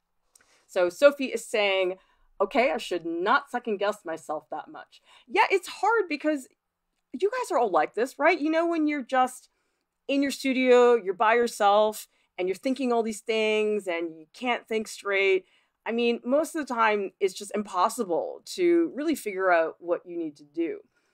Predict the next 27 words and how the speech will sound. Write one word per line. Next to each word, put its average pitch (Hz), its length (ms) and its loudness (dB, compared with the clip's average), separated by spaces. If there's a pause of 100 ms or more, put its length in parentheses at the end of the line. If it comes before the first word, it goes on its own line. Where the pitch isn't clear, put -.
(340)
Plant 294 420 -2
King 269 220 -2
Boy 190 440 4
is - 100 -14
saying, 170 520 -4
"I 170 60 -8
made 160 140 -6
an 160 180 -12
entry 302 320 -4
for 196 120 -16
this 175 200 -8
one 160 180 -8
back 156 280 -8
in 156 140 -14
January, 202 480 -2
but 160 140 -8
I 160 40 -12
didn't 160 300 -10
post - 400 -6
it. 170 200 -4 (420)
Felt 302 200 0
confused 233 420 -6
if 170 80 -8
it 160 120 -18
fit - 180 -6
this - 200 -20 (140)
theme. 196 580 -4